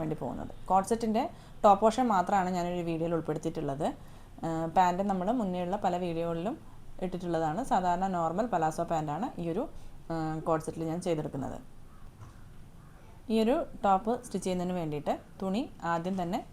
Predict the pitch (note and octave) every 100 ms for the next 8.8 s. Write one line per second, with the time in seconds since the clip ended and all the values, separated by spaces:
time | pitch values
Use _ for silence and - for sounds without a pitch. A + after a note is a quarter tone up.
0 | - E3 E3+ F3 F3 E3 D4+ - - E3
1 | E3+ E3+ F3+ F#3 F3+ D#3 F3 A#3+ D#3 E3+
2 | D#3 - B2+ D3+ C#4+ - - - F#3+ G3+
3 | G#3+ B3+ G#3+ E3+ F3+ D#3+ A3+ - E3 E3+
4 | E3+ E3+ C#4+ - E3+ E3 D#3+ E3+ E3 F3
5 | F3 E3 D#3+ D#3+ E3+ D3+ D3+ E3 B3 -
6 | E3+ D#3 D#3+ C3+ G2 - - - - -
7 | F#3 G3+ A3+ F3+ F3 E3 G#3+ F#3+ E3+ F3
8 | G3 D#3 F3+ D#3+ - A#2 F#2